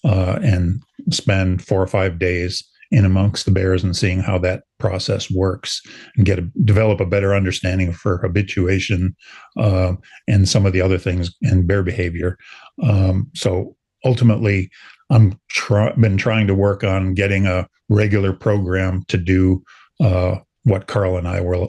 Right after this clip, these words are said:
were, were able to do. Now, one thing I wanna mention is we've got this raffle coming up for McNeil tickets, uh, and it's gonna be for two tickets to McNeil. And it's basically all your expenses except for food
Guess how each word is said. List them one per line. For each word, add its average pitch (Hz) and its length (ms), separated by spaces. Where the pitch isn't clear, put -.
were, 101 200
were 101 280
able 95 280
to 92 120
do. 85 360
Now, 101 140
one 113 480
thing 113 220
I 98 80
wanna 101 240
mention 101 500
is 98 480
we've 107 240
got 101 220
this 95 180
raffle 101 420
coming 107 300
up 107 200
for 98 120
McNeil 101 440
tickets, - 540
uh, 95 360
and 101 160
it's 98 140
gonna 95 200
be 98 240
for 90 460
two 117 240
tickets 110 460
to 110 120
McNeil. 101 580
And 101 260
it's - 320
basically 107 500
all 113 200
your 107 140
expenses 101 540
except 101 480
for 95 200
food 98 600